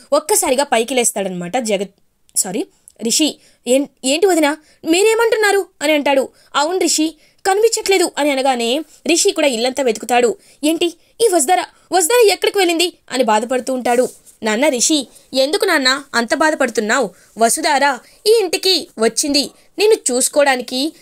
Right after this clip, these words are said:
మనందరికీ జగతి మహేంద్రం లేని లోటు తీర్చడానికే వచ్చింది. ఇప్పుడు వాళ్ళు వచ్చేశారు, తన అవసరం తీరిపోయిందని తను ఫీల్ అయి ఉంటుంది.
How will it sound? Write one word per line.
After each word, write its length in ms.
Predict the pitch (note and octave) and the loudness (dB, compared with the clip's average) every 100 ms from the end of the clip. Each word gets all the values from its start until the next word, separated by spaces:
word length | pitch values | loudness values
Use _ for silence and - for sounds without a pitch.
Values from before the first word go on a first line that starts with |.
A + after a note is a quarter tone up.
| - | -4
మనందరికీ 760 | G#4 G#4 E4 F4+ D4 F4+ C#4+ - _ - | 0 2 2 0 0 0 0 -4 _ -6
జగతి 380 | G3+ G#3 B3 G4+ | -2 0 0 2
మహేంద్రం 440 | F#4 F4 F4+ E4+ | 0 0 -2 0
లేని 420 | E4 D#4 D#4 C#4 - | 2 2 2 -2 -4
లోటు 400 | G3+ G#3 G#3 C4 | -8 -2 2 2
తీర్చడానికే 580 | D#4 F#4 - E4 D#4 D#4 | 2 -2 -2 -2 -2 0
వచ్చింది. 580 | F#4+ D#4 D#4 C#4 C#4 - _ _ A4 | 0 0 -4 -4 -4 -8 _ _ -2
ఇప్పుడు 220 | A4 A#4 | 0 0
వాళ్ళు 220 | G#4 E4+ | 0 0
వచ్చేశారు, 580 | C#4+ F4 E4 D4+ B3+ C4 _ _ - | 0 0 -2 0 -2 -4 _ _ -4
తన 60 | G#4 F#4 | -2 -2
అవసరం 420 | G#3+ A3+ C#4 F#4 | 0 0 0 -2
తీరిపోయిందని 680 | F4 - C4 E4+ E4+ D#4 D#4 C#5 - _ - | -4 -6 -4 -2 -2 0 -2 -2 -6 _ -4
తను 120 | B4 B4+ | -2 0
ఫీల్ 240 | F#4 F#4+ | 0 2
అయి 100 | G4+ | 0
ఉంటుంది. 380 | F4+ F4 E4+ | -2 -2 -2